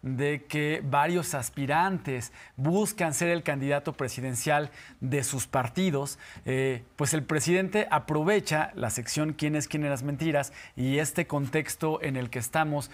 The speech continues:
en el que el ine le da un ordenamiento legal para que el presidente ya no hable del proceso electoral de dos mil veinticuatro, evite hacerlo, pues el pre-, el presidente aprovecha para presentar una nueva sección.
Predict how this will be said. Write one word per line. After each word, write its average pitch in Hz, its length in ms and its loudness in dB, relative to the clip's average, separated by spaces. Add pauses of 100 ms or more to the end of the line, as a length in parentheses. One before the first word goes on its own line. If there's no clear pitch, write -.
(220)
en 120 200 0
el 117 180 -2
que 127 260 0
el 139 220 0
ine 180 440 2 (460)
le 120 220 0
da 143 480 2
un 127 240 -2
ordenamiento 139 720 0
legal 139 320 2
para 127 200 0
que 123 80 -4
el 113 60 -2
presidente 131 500 -2
ya 143 240 2
no 170 200 4
hable 156 280 4
del 139 120 -2
proceso 127 260 -2
electoral 139 400 2
de 139 80 0
dos 123 160 -2
mil 131 160 -4
veinticuatro, 131 580 -4 (320)
evite 170 440 4
hacerlo, 160 480 2 (240)
pues 131 160 0
el 143 80 0
pre-, 151 160 2
el - 140 -2
presidente 160 340 2
aprovecha 175 400 2
para 147 260 2
presentar 143 340 2
una 220 140 4
nueva 214 220 4
sección. 220 420 -2